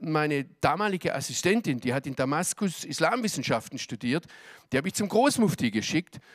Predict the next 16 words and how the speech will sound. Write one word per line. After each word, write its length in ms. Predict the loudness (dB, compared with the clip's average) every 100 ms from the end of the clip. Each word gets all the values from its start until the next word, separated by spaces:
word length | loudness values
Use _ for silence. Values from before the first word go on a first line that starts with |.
| -8
Übrigens 500 | -4 0 2 0 -2 -8 _ _ _ _
auf 180 | -4 -4 -4
unserer 280 | -2 2 2
Webseite, 800 | 2 2 -2 -2 -2 -2 -4 -8 _ _ -20 _
ich 60 |
weiß 160 | -8 -8
nicht, 100 | -8
findest 360 | -8 -6 -6 -8
du, 40 |
kriegst 260 | -8 -10 -8
du, 120 | -10 -12
kriegst 280 | -8 -8 -6
du 80 | -4
Webseite 440 | -4 -2 -4 -4
hier 200 | -4 -2
hoch? 320 | 0 -2 -6